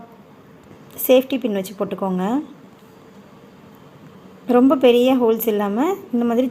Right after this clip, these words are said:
சின்ன சின்ன ஹோல்ஸா போட்டுட்டு இதை அப்படியே நல்லா டைட்டா க்ளோஸ் பண்ணிடலாம். நீங்க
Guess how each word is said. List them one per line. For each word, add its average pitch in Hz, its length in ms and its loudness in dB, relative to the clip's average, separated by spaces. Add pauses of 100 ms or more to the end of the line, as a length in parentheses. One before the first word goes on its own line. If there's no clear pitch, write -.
சின்ன 254 240 2
சின்ன 247 220 2
ஹோல்ஸா 220 320 -2 (100)
போட்டுட்டு 196 360 -2 (640)
இதை 247 120 4
அப்படியே 277 240 4
நல்லா 247 240 4
டைட்டா 226 340 2
க்ளோஸ் 214 260 -2
பண்ணிடலாம். 196 540 0 (580)
நீங்க 247 180 4